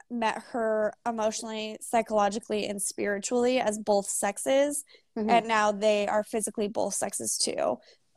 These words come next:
Speaker 1: Her, their mom was in denial and kept asking why I don't have a boyfriend. And that's because she didn't want one, or they didn't want one. Then in high school, they joined G S A.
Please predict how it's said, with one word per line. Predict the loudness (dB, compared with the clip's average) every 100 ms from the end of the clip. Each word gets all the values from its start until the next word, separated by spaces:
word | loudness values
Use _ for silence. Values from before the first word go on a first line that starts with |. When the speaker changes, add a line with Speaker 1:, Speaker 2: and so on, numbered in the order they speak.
| 2
Speaker 1:
Her, | 4 4
their | 4 4
mom | 4 0 -2
was | -2
in | -4
denial | -4 -2 0 4 4 4 2 0 4
and | 6 4 2 -4
kept | -4 -4 -2
asking | -2 -2 -6
why | -2 0
I |
don't | 0 -2
have | -4
a | -2
boyfriend. | 0 0 0 0 0 -6 -14 _ _ -6
And | 0
that's | 2 0 -4
because | -2 2 2
she | 2 0
didn't | -2 -2 2
want | 2 4
one, | 4 4 0 -4 -10 -10 -10 _ _ _ _ 2
or | 4 6
they | 4
didn't | 2 0
want | -2 0
one. | 2 2 2 0 -4 _ 4
Then | 10 10 10 8
in | 4 2
high | 2 2
school, | 2 4 8 8
they | 8 2
joined | 0 0 0 0
G | 0 0
S | 0 2
A. | 4 6 6 4